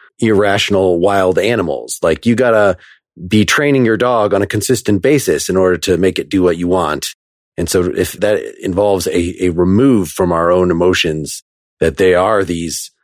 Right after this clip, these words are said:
wild things that we need to train them. But what Wes was saying about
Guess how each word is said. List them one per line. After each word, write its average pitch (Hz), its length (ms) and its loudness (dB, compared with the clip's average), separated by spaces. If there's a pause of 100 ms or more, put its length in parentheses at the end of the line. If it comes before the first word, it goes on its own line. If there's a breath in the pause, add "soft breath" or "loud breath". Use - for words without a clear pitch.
(260)
wild 90 720 0 (140)
things 87 500 -2
that 80 220 0
we 80 420 -8
need 82 260 -10
to 76 380 -8 (360)
train 117 340 0
them. 78 280 0
But 82 140 0
what 92 260 -2
Wes 117 240 0
was 92 120 -4
saying 85 240 0
about 78 340 -2